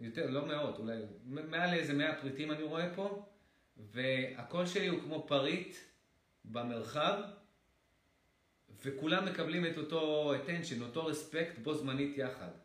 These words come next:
כאילו, הכל פתוח, המודעות פתוחה לכל הכיוונים יחד.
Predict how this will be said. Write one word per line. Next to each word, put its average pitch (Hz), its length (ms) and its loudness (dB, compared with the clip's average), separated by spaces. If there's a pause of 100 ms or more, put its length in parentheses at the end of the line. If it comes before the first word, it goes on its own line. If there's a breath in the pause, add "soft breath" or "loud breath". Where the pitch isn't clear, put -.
(680)
כאילו, 170 160 0
הכל 190 240 2 (100)
פתוח, 175 360 2
המודעות 139 520 2
פתוחה 165 400 0
לכל 135 280 -2
הכיוונים 139 640 -2 (260)
יחד. 113 420 -2